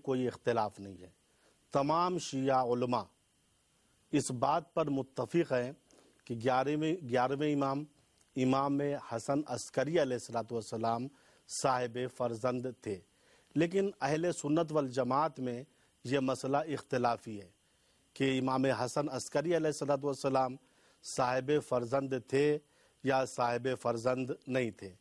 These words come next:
اور سنت والجماعت میں سے بعض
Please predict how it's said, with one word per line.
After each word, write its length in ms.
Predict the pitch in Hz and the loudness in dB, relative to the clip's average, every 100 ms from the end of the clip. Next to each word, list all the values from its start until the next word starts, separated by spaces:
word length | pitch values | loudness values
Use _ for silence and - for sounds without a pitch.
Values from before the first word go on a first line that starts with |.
| _ _ _ _ _ _ _ - | _ _ _ _ _ _ _ 0
اور 180 | 151 170 | 0 0
سنت 360 | 160 165 160 | -2 -2 0
والجماعت 640 | 165 151 147 139 160 175 151 | -2 0 0 2 2 0 -2
میں 140 | 143 | -4
سے 260 | 131 131 143 - _ _ _ _ _ _ _ - 107 | -2 -2 -2 -8 _ _ _ _ _ _ _ -12 0
بعض 360 | 131 147 170 | 2 4 2